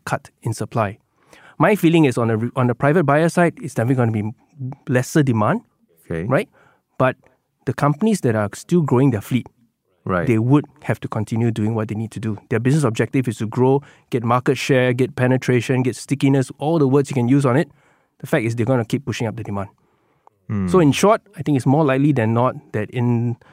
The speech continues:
Speaker 1: the immediate term, maybe in, in the next three months, you're gonna see that C O E won't fall, right? Won't fall in terms of a plunge. Further down the road, when you go to the next three-month cycle, so we're talking about six months,
Speaker 2: Yes.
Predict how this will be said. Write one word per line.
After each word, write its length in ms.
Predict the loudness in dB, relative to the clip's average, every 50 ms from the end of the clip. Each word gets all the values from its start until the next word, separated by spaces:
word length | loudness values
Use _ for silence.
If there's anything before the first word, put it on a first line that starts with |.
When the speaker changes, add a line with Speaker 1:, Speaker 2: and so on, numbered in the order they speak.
| _ _ _
Speaker 1:
the 80 | 0 2 4
immediate 340 | 6 6 6 6 4 2 0
term, 420 | 2 4 4 6 6 6 4 2 2 -2 _ _ _ _ _ _ _
maybe 240 | -4 0 2 4 4
in, 380 | 6 6 6 6 4 2 0 -4
in 140 | -6 -4 -2
the 80 | 0
next 260 | 0 0 0 -2 -4 -2
three 140 | 0 2
months, 280 | 4 4 2 2 0 -2
you're 100 | -2 0
gonna 200 | 2 2 2 2
see 140 | 2 2 2
that 180 | 2 0 0
C 80 | -2 0
O 40 | 0
E 80 | 2 2
won't 320 | 2 4 2 2 2 0
fall, 400 | -2 -6 -4 -4 -4 -4 -6 -10 _ _ _ _ _ _ _ _ _ _ _ _ _ _ _ _ -2
right? 180 | -2 -2 -2 -2
Won't 220 | 0 2 2 2 2
fall 160 | 2 2 2
in 80 | 2 2
terms 180 | 2 0 0
of 80 | 0 -4 -6 -12
a 60 | -18
plunge. 420 | -6 -2 -2 -2 -2 -4 -8 -12 -16 -20 _ _ _ -20 -20 _
Further 400 | _ 0 2 4 4 4 4 2 2
down 300 | 2 2 2 2 4 2
the 80 | 2
road, 240 | 2 2 2 2 0 -2 -6
when 120 | -6 -4 -2
you 60 | 0
go 100 | 0 0
to 140 | 0 0 -2
the 100 | -2 0
next 380 | 0 0 0 -2 -4 -12 -20 _ _
three-month 360 | -8 -4 -2 0 0 0 0
cycle, 280 | -2 -4 -4 -4 -6 -4
so 80 | -2 -2
we're 60 | -2
talking 160 | 0 -2 -4
about 80 | -4 -4
six 200 | -6 -8 -6 -6
months, 300 | -6 -6 -6 -8 -12 -20 _ _ _ _ _ -8
Speaker 2:
Yes. 360 | -8 -8 -8 -10 -14 _